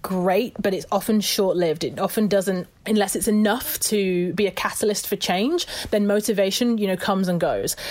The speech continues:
And, you know, same when it comes to knowledge. I think knowledge, we live in a time right now when we have an abundance of knowledge. We can find out pretty much anything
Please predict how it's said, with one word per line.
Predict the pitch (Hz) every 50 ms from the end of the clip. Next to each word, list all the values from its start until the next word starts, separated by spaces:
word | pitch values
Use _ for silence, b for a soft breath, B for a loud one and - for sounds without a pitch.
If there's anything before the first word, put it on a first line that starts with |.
| B B B B
And, | - 254 269 269 254 262 254 - -
you | - 160 262 247
know, | 262 240 214
same | 208 - - 262 294 311 277
when | 247 220
it | 185 -
comes | 240 220 208 -
to | 208 190
knowledge. | 185 185 196 208 208 185 156 151 180
I | 170
think | 175 233 220 -
knowledge, | 220 202 208 202 233 285 269 226 180 -
we | 196 202
live | 214 220 254 240 208 -
in | - 208
a | 190
time | 175 - - 208 208 202 190
right | 185 139 175
now | 202 240 269 247 226
when | 196 202 202 202
we | 196 208 214
have | 208 190 - 226 220 -
an | - 240 240
abundance | 240 220 175 - _ _ _ - 262 262 269 254 220 214 190 180 -
of | 185 185 170
knowledge. | 196 196 208 220 202 175 135 151 175
We | 170 185
can | - 202 185
find | 175 - - 220 214 226 226 226 220 -
out | - 208 202 - -
pretty | - 214 220
much | 226 214 - -
anything | - 214 220 240 226 - 175 156 165 175 180